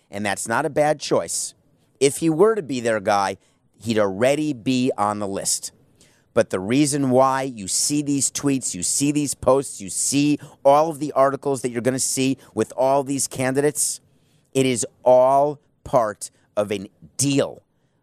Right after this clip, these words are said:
under the covers, behind the curtain deal.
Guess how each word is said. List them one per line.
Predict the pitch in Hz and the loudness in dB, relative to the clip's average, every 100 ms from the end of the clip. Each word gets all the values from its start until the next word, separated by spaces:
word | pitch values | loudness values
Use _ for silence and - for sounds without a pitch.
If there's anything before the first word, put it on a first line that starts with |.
| _ - | _ -2
under | 131 139 143 | -2 0 -2
the | 139 135 | -2 -6
covers, | - 139 117 95 76 - - _ _ - | -2 -2 0 -6 -10 -14 -16 _ _ -2
behind | 107 - 139 139 139 | -2 -4 -6 -6 -6
the | 143 | -8
curtain | - 139 135 143 135 | -6 -4 -4 -6 -6
deal. | 127 110 98 95 | -2 -2 -2 -4